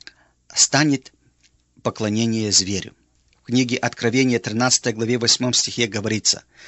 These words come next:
«И поклонятся ему все живущие на земле, которых имена не написаны в книге жизни». Моральный упадок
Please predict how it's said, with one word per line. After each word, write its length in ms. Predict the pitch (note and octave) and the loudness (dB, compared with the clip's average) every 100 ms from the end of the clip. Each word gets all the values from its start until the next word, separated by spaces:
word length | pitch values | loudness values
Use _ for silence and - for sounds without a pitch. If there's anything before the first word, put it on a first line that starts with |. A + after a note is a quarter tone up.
| - - - | -20 -8 -4
«И 80 | |
поклонятся 720 | A#2 A#2+ - A#2+ C3 A#2+ - A#2+ | 0 -2 0 0 2 2 2 2
ему 200 | A#2 B2 | 2 2
все 240 | - C#3+ | 2 4
живущие 520 | B2+ A#2 B2+ B2+ A#2 | 2 2 4 4 4
на 100 | A#2 | 2
земле, 400 | G#2+ A#2 A#2+ A#2 - - - | 2 2 2 0 -6 -20 -14
которых 460 | - B2 - C3+ B2+ - | -2 0 2 2 0 0
имена 480 | B2+ A#2+ A#2+ C3 - | 2 2 2 -2 -4
не 160 | - B2 | -2 0
написаны 600 | A2+ - C#3 A2+ A2 A2 | 0 0 2 2 2 -2
в 80 | - | -2
книге 300 | G#2+ G2+ G2 | -4 -2 0
жизни». 360 | G#2 - E2+ - _ _ - - _ _ - | 0 0 -4 -14 _ _ -20 -20 _ _ -4
Моральный 520 | G#2 A2+ B2+ B2 - | 2 4 4 2 0
упадок 600 | A2+ - C3+ A2 F#2 - | -6 -4 -2 -2 -4 -8